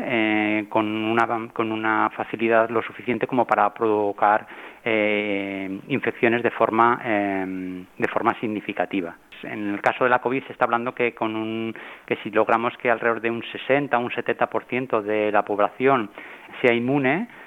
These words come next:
probablemente la incidencia de la infección bajará, ah, de forma muy significativa y será residual y, por tanto, podríamos hablar de un control de la infección, no?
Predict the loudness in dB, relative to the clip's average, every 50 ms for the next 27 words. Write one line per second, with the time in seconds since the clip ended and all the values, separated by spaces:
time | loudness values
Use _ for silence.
0 | -20 -12 -2 2 4 6 6 6 6 4 2 0 0 -2 -4 -2 -2 -2 0 2
1 | 2 2 0 0 -2 -4 -4 -4 -4 0 0 0 0 0 -4 -6 -4 -2 -2 0
2 | 0 0 0 0 -2 -2 -4 -6 -8 -6 -4 -2 -2 -2 -2 -2 0 0 0 2
3 | 4 4 4 6 6 4 4 2 -2 -10 -18 -18 -20 -20 -8 0 2 4 4 4
4 | 2 2 0 0 2 2 4 4 4 4 2 0 -2 -2 -4 -4 -2 -4 0 0
5 | 0 0 0 0 0 2 2 2 0 -2 -4 -6 -8 -8 -2 0 4 4 4 4
6 | 4 2 0 2 -2 0 2 4 4 4 2 0 -2 -4 -4 -2 -2 -4 -4 -4
7 | -2 -2 0 0 2 2 0 0 0 -2 0 0 0 0 4 4 4 4 4 0
8 | -8 -14 -18 -18 -18 -12 -8 -2 -2 0 0 0 -2 -4 -4 0 0 0 0 2
9 | 0 2 2 2 2 0 0 0 -2 -2 -8 -12 -12 -8 -6 -4 -4 -4 -6 -10
10 | -10 -8 -8